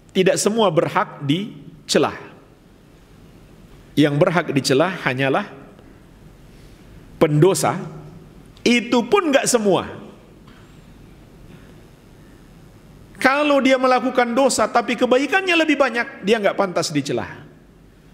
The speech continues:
Kalau dia melakukan dosa dan dia sudah bertobat, dia nggak pantas dicela. Ini makhluk-makhluk yang padanya ada keburukan.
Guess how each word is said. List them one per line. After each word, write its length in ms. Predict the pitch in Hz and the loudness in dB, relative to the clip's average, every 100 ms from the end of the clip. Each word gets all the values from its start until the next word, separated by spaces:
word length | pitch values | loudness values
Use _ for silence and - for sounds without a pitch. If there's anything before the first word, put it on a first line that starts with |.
| - - - - - - - - - - - - | -20 -20 -20 -20 -20 -20 -20 -20 -20 -20 -20 -2
Kalau 320 | 254 311 320 | 2 2 2
dia 160 | 302 285 | 2 4
melakukan 480 | 277 262 254 254 247 | 2 2 2 2 2
dosa 280 | 233 190 | 2 4
dan 120 | 208 247 | 2 4
dia 160 | 302 | 2
sudah 240 | 269 311 320 | 4 2 2
bertobat, 640 | 320 392 403 311 311 - | 0 2 2 0 -2 -4
dia 160 | 202 226 | 0 2
nggak 200 | 202 - | 2 2
pantas 320 | 185 180 170 | 0 -2 -2
dicela. 320 | 151 156 120 90 - - - - - - - - - - - - - - - - - - - - - - - - - - - - - | -2 -2 -2 -4 -16 -20 -20 -20 -20 -20 -20 -20 -20 -20 -20 -20 -20 -20 -20 -20 -20 -20 -20 -20 -20 -20 -20 -20 -20 -20 -20 -20 0
Ini 240 | 135 170 247 - - - - | 2 4 2 -2 -12 -16 -8
makhluk-makhluk 880 | - 156 - 208 175 170 175 220 - | 2 2 4 2 2 2 2 0 2
yang 400 | 165 202 226 - | 2 0 -4 -2
padanya 520 | 180 165 208 247 254 214 | 0 2 2 2 0 2
ada 160 | 240 247 | 2 2
keburukan. 480 | 220 233 247 170 | 0 0 0 -2